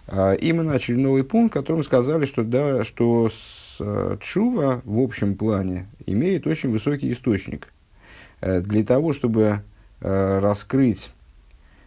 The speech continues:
э, а для того, чтобы тшува приобрела очертания вот такие, которые мы наметили в прошлом пункте в конце, э, для этого необходим вообще чрезвычайно высокий источник.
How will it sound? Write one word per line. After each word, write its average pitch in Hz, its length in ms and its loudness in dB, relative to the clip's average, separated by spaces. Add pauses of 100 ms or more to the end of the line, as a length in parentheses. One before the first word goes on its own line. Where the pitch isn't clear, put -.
(220)
э, - 320 -10 (100)
а 107 140 2
для 110 240 2
того, 127 340 2
чтобы 98 400 -2
тшува 101 420 0
приобрела 98 720 0 (380)
очертания 101 640 -2
вот 98 160 -4
такие, 101 380 -2
которые 98 320 -2
мы 98 100 -2
наметили 98 400 -2
в 92 60 -8
прошлом 104 340 -2
пункте 214 320 -4
в 127 60 -8
конце, 104 460 -4 (400)
э, 92 140 -2
для 107 200 2
этого 170 160 0
необходим 131 560 -2
вообще 120 280 -2
чрезвычайно 120 580 2
высокий 98 360 -4
источник. - 380 -10